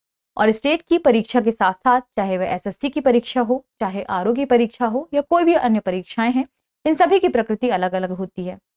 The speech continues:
और हम सभी जानते हैं, चूंकि यहाँ पर हम बात कर रहे हैं बीपीएससी के बारे में, तो बीपीएससी अपने आप में एक फैक्ट ओरिएंटेड एग्जाम है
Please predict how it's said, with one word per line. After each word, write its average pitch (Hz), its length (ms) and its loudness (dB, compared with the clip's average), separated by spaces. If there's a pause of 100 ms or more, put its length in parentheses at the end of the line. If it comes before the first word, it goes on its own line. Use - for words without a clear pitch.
(460)
और 220 140 0
हम 220 140 2
सभी 226 260 2
जानते 262 300 4
हैं, 269 140 4
चूंकि 269 380 -2 (140)
यहाँ 208 260 -4
पर 247 80 0
हम 240 140 -2
बात 196 200 0
कर 202 140 -2
रहे 202 160 -6
हैं 262 140 0
बीपीएससी 254 480 2
के 202 80 -4
बारे 156 240 -8
में, - 80 -20 (500)
तो 349 80 4
बीपीएससी 320 580 4
अपने 311 360 2
आप 311 260 2
में 269 180 4 (120)
एक 339 180 2 (360)
फैक्ट 349 300 2
ओरिएंटेड 220 880 2
एग्जाम 180 420 2
है 160 200 -12